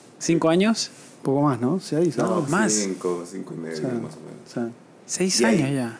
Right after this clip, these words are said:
Speaker 3: y ahí empezamos a salir, tipo, me invitaba a almorzar.
Speaker 1: En Buenos Aires,
Speaker 3: En
Speaker 1: desde
Speaker 3: Buenos
Speaker 1: todo
Speaker 3: Aires.
Speaker 1: esto.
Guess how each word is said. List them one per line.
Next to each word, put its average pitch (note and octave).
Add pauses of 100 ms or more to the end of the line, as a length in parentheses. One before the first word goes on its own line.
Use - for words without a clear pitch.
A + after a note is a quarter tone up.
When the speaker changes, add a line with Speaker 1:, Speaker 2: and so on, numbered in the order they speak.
Speaker 3:
y G#2+
ahí A2
empezamos G#2
a A2
salir, F#2
tipo, F2
me F2
invitaba E2+
a -
almorzar. D#2 (160)
Speaker 1:
En D#3
Buenos D3+
Aires, C#3+
Speaker 3:
En B2
Speaker 1:
desde B2
Speaker 3:
Buenos D3+
Speaker 1:
todo C3+
Speaker 3:
Aires. A#2+
Speaker 1:
esto. -